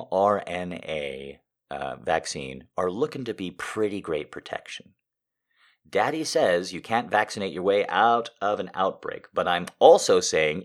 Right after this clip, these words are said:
if you're not vaccinated or you've only gotten one vaccine, get fucking vaccinated. Both are true.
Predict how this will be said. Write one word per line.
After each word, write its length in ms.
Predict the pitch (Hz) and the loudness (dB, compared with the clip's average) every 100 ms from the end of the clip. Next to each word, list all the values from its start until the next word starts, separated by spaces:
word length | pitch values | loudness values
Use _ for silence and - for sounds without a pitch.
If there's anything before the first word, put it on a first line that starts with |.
| - | 0
if 200 | 170 165 | 0 2
you're 140 | 147 | 2
not 300 | 139 170 202 | 6 6 4
vaccinated 600 | 151 160 - 165 151 147 - | 0 0 -4 -2 0 0 0
or 100 | 113 | -4
you've 180 | 113 107 | -2 -2
only 180 | 127 | 0
gotten 240 | 117 117 104 | 0 -2 0
one 160 | 104 | -2
vaccine, 440 | 104 98 - 104 95 - - _ - - | 0 -2 -2 -8 -10 -16 -20 _ -16 0
get 400 | 95 104 104 - | 6 8 8 2
fucking 480 | 90 78 71 82 | 0 0 0 -6
vaccinated. 680 | 82 87 85 - 67 - - _ | 2 4 2 -2 -12 -14 -16 _
Both 260 | 82 - 147 | 2 2 0
are 80 | |
true. 420 | 139 - 165 104 | -6 -4 -4 -4